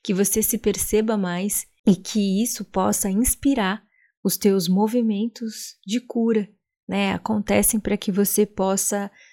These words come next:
trabalhar, então, essa cura humana, cura física mesmo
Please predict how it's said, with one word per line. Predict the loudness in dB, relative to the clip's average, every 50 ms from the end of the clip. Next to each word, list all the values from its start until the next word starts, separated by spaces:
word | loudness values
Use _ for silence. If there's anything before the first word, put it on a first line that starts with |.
| _ _ _ _
trabalhar, | -2 0 0 0 0 0 0 0 0 0 0 0 0
então, | 0 0 -2 -2 0 2 2 2 0 -2 -4 -6 -8 -12 _ _ -6
essa | -4 -2 0 0 0 0 0 0 -2
cura | -4 -2 0 2 4 4 4 2 0 -4 -2 0
humana, | 4 4 4 4 4 2 2 0 0 -2 -2 -6 -10 _ _
cura | -4 -2 0 -2 -2
física | -4 -6 -2 0 2 2 2 2 0 -2 -4 -4
mesmo | -4 -4 -2 -2 -4 -4 -6 -10